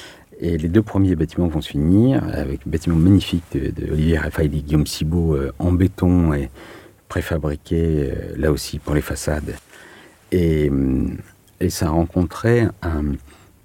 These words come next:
d'abord un beau succès commercial, c'est important, des gens qui ont eu envie de venir habiter des architectures spécifiques, ça c'est très important, et ça rééquilibre surtout ce territoire, notamment le côté français, euh, on ne peut pas dire qu'il souffrait de la,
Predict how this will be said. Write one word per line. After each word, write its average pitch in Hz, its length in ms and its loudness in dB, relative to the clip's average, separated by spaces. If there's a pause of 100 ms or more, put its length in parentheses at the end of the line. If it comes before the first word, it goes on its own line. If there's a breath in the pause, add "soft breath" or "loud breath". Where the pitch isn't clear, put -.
d'abord 85 340 0
un 73 60 2
beau 76 140 0
succès 80 500 -2 (240)
commercial, - 540 -2
c'est 90 180 -8
important, 82 300 -6
des 117 120 2
gens 92 200 2
qui 98 140 -4
ont 80 60 2
eu 76 140 0 (100)
envie 110 360 6
de 107 60 -6
venir 87 400 2
habiter 87 360 0
des 82 200 0
architectures - 580 -8
spécifiques, - 720 -8 (420 loud breath)
ça - 120 -4
c'est - 160 -6
très - 180 -16
important, 131 500 -2
et 110 100 4
ça 101 180 0
rééquilibre 110 580 2
surtout - 300 -4
ce - 100 0
territoire, 90 800 0 (580 loud breath)
notamment 78 460 -2
le 78 120 2
côté 80 300 -4
français, 95 800 0
euh, 73 60 0
on - 600 -14
ne - 20 -20
peut 78 60 -10
pas 82 120 -2
dire 78 160 -4
qu'il - 160 -14
souffrait 120 540 0
de 95 80 0
la, 73 140 0